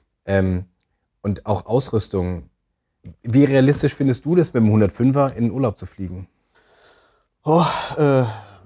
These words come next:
Speaker 2: geht so. <laughs> Also
Speaker 1: Aber nehmen wir das nicht manchmal in unseren Blogvideos so ein bisschen, Entschuldigung, wenn ich jetzt so ein bisschen,
Speaker 2: Ja.
Speaker 1: äh, wenn ich jetzt ein bisschen nachdenklich bin, aber nehmen wir das nicht manchmal in unseren Blogvideos so ein bisschen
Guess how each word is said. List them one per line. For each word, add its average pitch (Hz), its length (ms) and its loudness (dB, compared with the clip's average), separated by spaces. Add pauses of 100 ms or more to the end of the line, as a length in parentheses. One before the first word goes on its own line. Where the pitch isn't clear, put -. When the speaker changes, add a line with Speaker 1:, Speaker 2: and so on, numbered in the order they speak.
(140)
Speaker 2:
geht - 240 -4
so. 98 300 -2
<laughs> - 60 -16 (1200)
Also 127 440 0
Speaker 1:
Aber 113 220 4
nehmen 113 260 4
wir 123 80 4
das 117 140 -2
nicht - 180 -8
manchmal 113 300 -8
in 98 80 -8
unseren 104 240 -4
Blogvideos 101 480 -8
so - 80 -8
ein 98 40 -6
bisschen, 95 560 -6 (280)
Entschuldigung, 151 400 6
wenn 127 100 4
ich 117 60 0
jetzt 127 120 -2
so 123 60 -2
ein 120 60 2
bisschen, 120 240 0 (140)
Speaker 2:
Ja. - 140 -14
Speaker 1:
äh, 110 320 0
wenn 113 120 2
ich 110 40 0
jetzt 110 200 -6
ein - 20 -8
bisschen 107 220 -2
nachdenklich 104 640 -6
bin, 101 240 -4
aber 104 180 -4
nehmen 110 180 0
wir 117 60 -2
das 110 140 -8
nicht 110 100 -8
manchmal 120 220 -4
in 107 60 -6
unseren 107 200 -4
Blogvideos 110 460 -6
so 107 60 -10
ein 104 40 -6
bisschen 104 400 -6